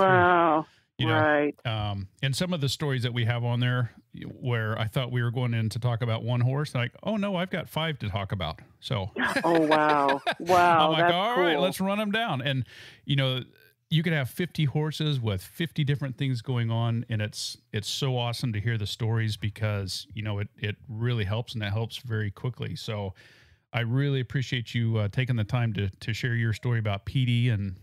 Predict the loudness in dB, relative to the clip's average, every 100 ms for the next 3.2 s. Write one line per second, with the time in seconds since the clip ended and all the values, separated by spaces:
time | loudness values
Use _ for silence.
0 | -10 -4 -2 -4 -4 -2 -2 -4 -2 0
1 | -2 -4 -8 -4 -2 -2 -6 -12 _ _
2 | _ _ _ 0 2 0 0 -2 0 0
3 | -2 -8